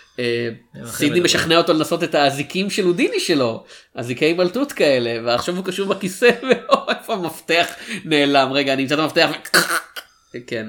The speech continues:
Speaker 1: אה,
Speaker 2: זה
Speaker 1: סידני
Speaker 2: לא המפתח הזה, זה, זה היה
Speaker 1: זה
Speaker 2: שרשרת.
Speaker 1: כן, סידני, אה, רוצח את קליפורד. אה,
Speaker 2: As
Speaker 1: ו-,
Speaker 2: one often does.
Speaker 1: כן, והם נפטרים, אה, ביחד מהגופה, כשמהרה בפאניקה, ו-, וסידני אומר, "טוב, זהו, עכשיו את איתי בזה,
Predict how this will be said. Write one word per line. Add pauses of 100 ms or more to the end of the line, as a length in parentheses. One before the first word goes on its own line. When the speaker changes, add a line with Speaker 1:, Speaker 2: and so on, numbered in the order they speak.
Speaker 1:
אה,
Speaker 2:
זה
Speaker 1:
סידני
Speaker 2:
לא
המפתח
הזה,
זה,
זה
היה
Speaker 1:
זה
Speaker 2:
שרשרת.
Speaker 1:
כן,
סידני,
אה,
רוצח
את
קליפורד. (560)
אה, (100)
Speaker 2:
As
Speaker 1:
ו-,
Speaker 2:
one
often
does.
Speaker 1:
כן,
והם
נפטרים,
אה,
ביחד
מהגופה,
כשמהרה
בפאניקה, (600)
ו-, (100)
וסידני
אומר,
"טוב,
זהו,
עכשיו
את
איתי
בזה,